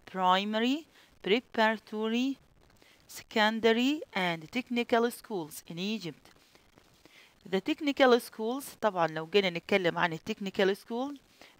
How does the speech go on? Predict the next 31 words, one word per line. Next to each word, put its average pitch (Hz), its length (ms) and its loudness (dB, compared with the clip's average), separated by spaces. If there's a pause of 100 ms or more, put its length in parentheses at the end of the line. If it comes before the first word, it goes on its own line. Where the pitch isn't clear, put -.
the 269 100 2
technical 254 600 4
schools 240 460 -8
are 185 260 -2
so 208 360 -8
important. 240 640 -4 (460)
المدارس 170 560 -2
المهنية 190 640 0 (360)
are 165 120 2
so 208 600 -8
important، 214 540 -6
يعني 160 220 -10
مهمة 175 360 -8
جدًا. 208 460 0 (520)
In 226 80 -2 (120)
my 262 440 2
opinion 214 520 -6 (120)
أو 180 200 -8
in 196 220 -6
my 185 140 -2 (120)
point 233 480 -2
of 226 80 -10 (120)
view، 190 220 -6 (500)
في 185 140 -4
رأيي 185 280 -2
الخاص، 202 580 -4
in 190 140 -8 (120)
my 165 100 -8 (140)
point 220 680 -4
of 220 80 -6 (140)
view. 196 260 0